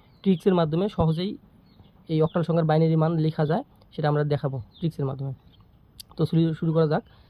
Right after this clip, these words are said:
এখানে ফাইভ হচ্ছে একটা অক্টাল সংখ্যা যার বাইনারি মান, এই যে ফাইভ হচ্ছে অক্টাল সংখ্যা যার বাইনারি মান হচ্ছে ওয়ান জিরো ওয়ান। একইভাবে টু হচ্ছে একটা বাইনারি সংখ্যা, টু হচ্ছে, সরি,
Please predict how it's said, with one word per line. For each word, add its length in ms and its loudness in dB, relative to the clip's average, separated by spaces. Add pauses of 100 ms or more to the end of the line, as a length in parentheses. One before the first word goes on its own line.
(120)
এখানে 240 2
ফাইভ 280 2
হচ্ছে 220 -2
একটা 180 -4
অক্টাল 220 -2
সংখ্যা 300 -4 (300)
যার 200 0
বাইনারি 340 2
মান, 140 0
এই 80 -4
যে 80 -2
ফাইভ 220 0
হচ্ছে 160 -6
অক্টাল 180 -6
সংখ্যা 220 -2
যার 100 0
বাইনারি 280 0
মান 140 0
হচ্ছে 200 -4 (600)
ওয়ান 360 0 (500)
জিরো 240 -4 (160)
ওয়ান। 180 -6 (800)
একইভাবে 400 2 (120)
টু 140 0
হচ্ছে 180 -2
একটা 140 -2
বাইনারি 320 2
সংখ্যা, 280 -4 (300)
টু 80 -10
হচ্ছে, 220 -4 (680)
সরি, 240 2